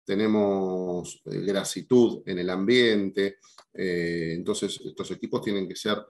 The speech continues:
eh, lavados, eh, y tienen que también, eh, eh, son sometidos permanentemente a un hidrolavado, me refiero,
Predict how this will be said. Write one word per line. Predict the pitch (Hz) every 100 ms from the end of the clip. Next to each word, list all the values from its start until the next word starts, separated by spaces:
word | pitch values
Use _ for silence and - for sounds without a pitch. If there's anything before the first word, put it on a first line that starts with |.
| _ _ _
eh, | - 90 85 80 80 85
lavados, | 92 104 113 120 123 120 - - _ -
eh, | 98 85 87 82 -
y |
tienen | - 98 104
que | 98
también, | 92 101 107 110 107 - _ _ _ _ _ _
eh, | 98 - - - -
eh, | - 90 85 82 80 76 - _ _ _ -
son | - - 131
sometidos | 123 113 113 135 117
permanentemente | 104 110 120 117 127 113
a | 107
un | 110
hidrolavado, | 107 107 110 123 127 117
me | 107
refiero, | 104 107 120 120 127